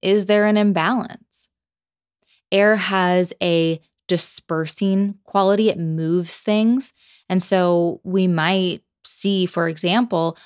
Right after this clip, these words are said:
a push to decentralize power, to redistribute power, to take power from the few and give it to the many. Pluto in Aquarius is in opposition to the sign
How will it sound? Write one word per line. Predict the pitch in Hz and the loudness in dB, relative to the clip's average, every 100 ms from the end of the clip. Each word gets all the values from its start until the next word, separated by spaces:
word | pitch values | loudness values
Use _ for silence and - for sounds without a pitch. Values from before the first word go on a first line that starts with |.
| - | -10
a | 165 | -10
push | - - 180 - - | -6 -2 0 -2 -6
to | - 170 165 160 156 _ _ | -6 -4 -2 -4 -8 _ _
decentralize | 185 165 - 165 165 170 156 151 147 147 - | -4 -2 -2 -2 -2 -4 -2 -2 -4 -8 -10
power, | - 147 - - 175 _ _ _ _ _ | -6 -6 -6 -12 -20 _ _ _ _ _
to | - 185 | -4 -4
redistribute | 170 180 170 170 - - 180 180 156 143 - _ _ _ | -2 -2 -2 -4 -4 -2 0 0 -4 -8 -8 _ _ _
power, | - 147 - - - 175 _ _ _ _ | -8 -8 -8 -10 -12 -18 _ _ _ _
to | - 185 175 165 - - | -4 0 0 0 -4 -8
take | - 190 196 - - | -2 0 0 -6 -14
power | 180 185 180 180 | -4 -2 0 -2
from | 175 175 160 160 | -2 -4 -4 -4
the | 151 | -8
few | - 214 220 220 - | -4 0 2 2 0
and | 170 156 | -6 -4
give | 175 156 | -4 -2
it | 151 - | -4 -6
to | - 160 151 147 - | -6 -4 -6 -8 -8
the | 156 | -6
many. | 156 151 - 180 180 _ _ _ _ _ _ _ _ _ _ _ _ _ | -4 -4 -8 -14 -16 _ _ _ _ _ _ _ _ _ _ _ _ _
Pluto | - 220 202 202 | 2 4 4 4
in | 202 | 0
Aquarius | 185 - 190 196 180 175 - | -2 0 2 2 2 0 -4
is | 185 175 175 170 | -2 0 0 -2
in | - 180 | -4 -4
opposition | 170 170 180 156 180 - 175 | -4 -4 -4 -2 0 0 -2
to | 175 | -4
the | 156 170 | -6 -8
sign | - 160 160 160 165 | -4 -4 -2 -4 -6